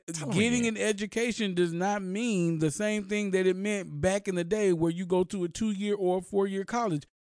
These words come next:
Speaker 2: Getting an education could be, "I wanna be a hairdresser. I'm going to intern at a hairdressing place.
Speaker 1: Mm-hmm.
Speaker 2: And I'm
Speaker 1: That's
Speaker 2: gonna
Speaker 1: it.
Speaker 2: pick the owner's brain.
Speaker 1: That's it.
Speaker 2: I'm gonna pick the brain of the other stylist.
Speaker 1: That's the one.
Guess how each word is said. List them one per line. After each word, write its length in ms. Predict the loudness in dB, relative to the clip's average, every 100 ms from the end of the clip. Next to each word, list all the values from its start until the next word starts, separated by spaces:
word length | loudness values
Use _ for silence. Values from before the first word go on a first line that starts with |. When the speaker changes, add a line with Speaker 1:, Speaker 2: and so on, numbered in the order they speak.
| -8
Speaker 2:
Getting 260 | -4 -2 -2
an 80 | -2
education 840 | -2 -4 -2 -2 -2 -2 -2 -2 -8 _
could 240 | -10 -10 -6
be, 300 | -4 -4 -6 _ -4
"I 140 | 2
wanna 300 | 4 4 2
be 220 | 0 2 2
a 60 |
hairdresser. 760 | 2 2 2 2 2 2 0 -2
I'm 180 | -2 -2
going 200 | -2 -2
to 120 | -4 -4
intern 440 | -4 -2 0 0
at 120 | 0
a 100 | 0
hairdressing 800 | 0 2 2 2 0 0 -6 -8 _ _ -6
place. 420 | 0 2 4 4 4
Speaker 1:
Mm-hmm. 1120 | 0 -2 -2 -2 -2 -4 -4 -4 -4 -8 -2
Speaker 2:
And 20 |
I'm 60 | 4
Speaker 1:
That's 160 | 6 6
Speaker 2:
gonna 160 | 4
Speaker 1:
it. 140 | 2 2
Speaker 2:
pick 180 | 2 0
the 100 | -6 -4
owner's 400 | -2 0 0 0
brain. 640 | -2 -2 0 0 -2 -10 -16 _ _ _ -4
Speaker 1:
That's 380 | -2 -2 -4
it. 240 | -10 -10 -4
Speaker 2:
I'm 120 | -2
gonna 200 | -2 -2
pick 300 | -2 -4 -6 -4
the 100 | -4
brain 480 | -2 -2 0 0 0
of 160 | 0
the 160 | 0 0
other 240 | 0 0
stylist. 800 | -6 -6 -4 -4 -6 -10 -16 -18 _ -2
Speaker 1:
That's 320 | 2 2 0
the 160 | -4 -8
one. 440 | -8 -8 -8 -10